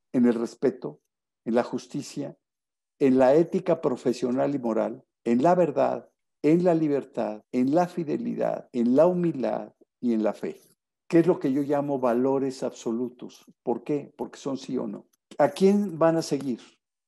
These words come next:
¿Qué, por qué color van a votar? Por quien les ofrezca esto, porque ese es el, el, el crecimiento sólido de una familia, de ustedes y de un país. Y mi última recomendación con respecto a tu pregunta es,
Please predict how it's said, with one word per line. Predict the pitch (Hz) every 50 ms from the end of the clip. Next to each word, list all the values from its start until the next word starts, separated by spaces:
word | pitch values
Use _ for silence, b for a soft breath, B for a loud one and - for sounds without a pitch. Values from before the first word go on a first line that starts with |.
| _ _ _ -
¿Qué, | - 202 196 -
por | - - 160 156 139 -
qué | - 190 190
color | 190 202 185 170 175 170 165 160
van | 151 151 151 -
a | -
votar? | 135 - - - - - - _ _ _ - - _ _
Por | - 160 156 156
quien | - 180 175 175
les | 175 170 165 190
ofrezca | 185 180 - 190 190 185 190 - 180 170 170
esto, | 170 180 180 175 - - - - - _ _ _ _ _ _ _ -
porque | 156 156 147 - 175 180
ese | 190 185 - 185 185
es | 190 165
el, | 175 175 151 - -
el, | 143 139 139 127 143 131 135 131
el | 147 135 123 127
crecimiento | - 156 151 - - 165 147 151 160 165 170 - - 165
sólido | - - - - 175 185 202 208 185 170 147 139 135 127
de | 120 127
una | 127 131 135 131 127
familia, | 127 - 127 117 123 127 123 120 127 127 123
de | 123 120
ustedes | 113 107 - 135 127 127 131 120 - 127
y |
de | 113 113 113
un | 110 110 113
país. | - - - - - - - _ _ _ _ _ _
Y | 180 175 202 214 214 - - _ _ _ _
mi | 156 143 151 160
última | 175 170 175 - 190 160 170 160
recomendación | 139 131 - - 131 117 123 120 117 120 117 - - 151 147
con | - 165 143 127
respecto | 120 - _ - 117 - - 143
a | 135
tu | - 127
pregunta | - - 117 113 110 110 113 113 - - 120 113
es, | 113 117 113 - -